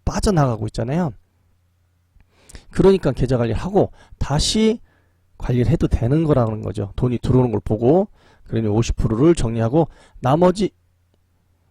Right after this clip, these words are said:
원금 오십 프로 남은 거는 나의 원금 대비 본절에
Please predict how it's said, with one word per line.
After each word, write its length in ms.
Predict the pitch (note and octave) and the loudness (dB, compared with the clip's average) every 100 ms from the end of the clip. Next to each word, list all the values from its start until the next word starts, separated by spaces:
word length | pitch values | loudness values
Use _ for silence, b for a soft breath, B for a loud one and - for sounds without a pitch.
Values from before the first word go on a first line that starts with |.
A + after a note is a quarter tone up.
| _ _ _ _ - | _ _ _ _ -6
원금 680 | G#2 A#2 A#2+ B2 D3 F3+ - - _ _ | -2 -2 0 0 0 -2 -12 -20 _ _
오십 380 | - A#2+ C3 - | -4 0 0 0
프로 220 | - D#3 - | -2 0 0
남은 280 | G2+ A#2+ | -2 -2
거는 360 | C3 B2+ E3+ G#2+ - _ _ _ _ | 0 0 0 -2 -12 _ _ _ _
나의 320 | - A2+ C3+ D3+ | -6 0 2 2
원금 520 | F#2 A2 D#3 E3+ E3 | 2 -2 0 -2 0
대비 220 | D3+ D#3 | -2 -4
본절에 840 | - - C3+ F3 A3 G#3+ G#3+ A3 | -6 -4 -4 2 2 4 2 -2